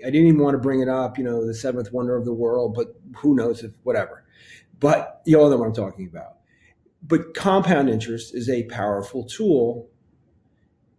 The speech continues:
to accumulate wealth. But the erosion principles, the financial pressure, the compounding of the taxation, the compounding of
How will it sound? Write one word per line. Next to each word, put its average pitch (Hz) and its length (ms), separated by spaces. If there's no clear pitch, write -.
to 160 220
accumulate 123 720
wealth. 143 560
But 135 260
the 131 100
erosion 151 640
principles, 101 800
the 127 220
financial 131 520
pressure, 135 760
the 113 400
compounding 139 720
of 117 120
the 113 60
taxation, 113 1000
the - 80
compounding 131 1080
of 107 380